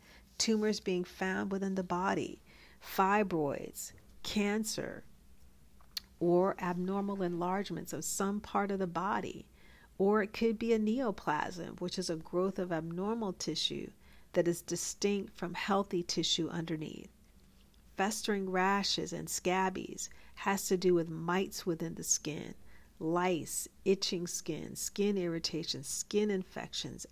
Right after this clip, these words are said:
eczema, mental health. And when it talked about madness and mental confusion,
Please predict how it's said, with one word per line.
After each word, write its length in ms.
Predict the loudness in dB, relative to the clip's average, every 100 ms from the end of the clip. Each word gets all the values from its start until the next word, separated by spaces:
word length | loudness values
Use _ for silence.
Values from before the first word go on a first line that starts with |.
| 0
eczema, 640 | 2 2 0 -2 -4 -10 -14 -20 -20 -20 -20 -20 -14
mental 640 | -8 0 4 4 2 0
health. 540 | 0 2 2 0 -8 -20 -20 -20 -20 -18 -2
And 160 | 0
when 120 | 2 0
it 80 |
talked 320 | 0 0 0 0
about 260 | 0 0
madness 640 | 0 2 4 4 0 -6 -4
and 140 | -4
mental 300 | -4 -2 -4
confusion, 840 | -2 -4 -2 -2 0 0 -2 -2